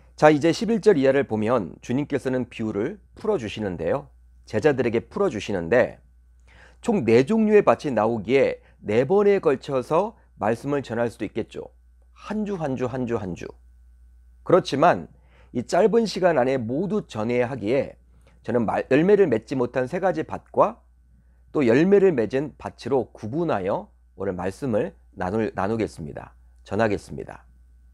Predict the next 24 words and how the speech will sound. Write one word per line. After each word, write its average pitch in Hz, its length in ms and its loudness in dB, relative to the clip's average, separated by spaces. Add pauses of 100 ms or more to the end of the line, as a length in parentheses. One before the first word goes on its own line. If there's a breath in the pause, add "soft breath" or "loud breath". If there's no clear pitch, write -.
(1000 soft breath)
이 190 180 4
비유에서 160 600 6
농부는 135 540 -2
씨를 190 240 -2
뿌렸는데요. 135 760 -4 (380)
그 - 120 -8
씨는 180 380 -4 (100)
바로 98 460 -2 (180)
예수님께서 131 560 -2
어떻게 139 320 -4
지금 113 260 -6
이야기를 104 340 0
하고 151 180 -2
있느냐? 90 420 -4 (320)
하나님의 175 680 0 (140)
말씀이라고 117 1040 -2 (120)
이야기를 95 400 -4
해주고 147 260 -6
있어요. - 260 -8 (1300 soft breath)
그런데 175 280 6
하나님의 214 440 4
말씀의 160 560 0
씨앗에 180 460 0
대한 123 340 2